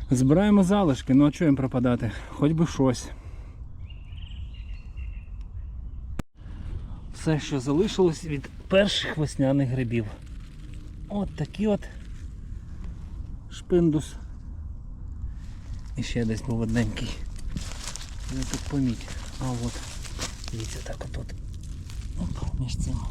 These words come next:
розкриваємо. І опа. І цього. Ну вони такі після дощу підсохли. Та ще можна і брати, я думаю. Ну ще плюс два грибка. Чудово.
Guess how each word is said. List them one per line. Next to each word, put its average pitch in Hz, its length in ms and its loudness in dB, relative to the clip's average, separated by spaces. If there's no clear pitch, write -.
розкриваємо. 147 640 -2
І 180 160 0
опа. 139 400 -2
І 160 60 -2
цього. 117 400 0
Ну 131 120 6
вони 131 160 8
такі 131 200 0
після 120 260 0
дощу 127 300 0
підсохли. 135 540 2
Та 107 80 -4
ще - 140 0
можна 131 300 4
і - 20 2
брати, 123 340 0
я 120 60 0
думаю. 117 340 0
Ну - 80 -2
ще 185 160 2
плюс 135 220 2
два 139 140 4
грибка. 123 400 -2
Чудово. 147 440 4